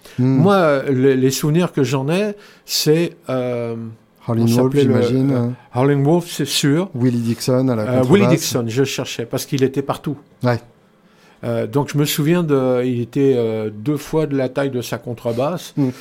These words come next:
Speaker 1: hmm,
Speaker 2: Donc,
Speaker 1: hmm.
Speaker 2: euh, un peu comme Memphis Slim, quoi. C'est des... Et puis c'est, euh,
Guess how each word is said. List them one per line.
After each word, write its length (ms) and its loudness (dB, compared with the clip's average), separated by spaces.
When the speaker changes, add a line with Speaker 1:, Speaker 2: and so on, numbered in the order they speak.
Speaker 1:
hmm, 180 -2
Speaker 2:
Donc, 240 -2
Speaker 1:
hmm. 20 2
Speaker 2:
euh, 140 -2
un 80 -2
peu 160 0
comme 180 0
Memphis 300 -2
Slim, 260 0
quoi. 140 -6
C'est 160 -4
des... 260 -4
Et 60 -4
puis 160 -4
c'est, 300 -2
euh, 160 2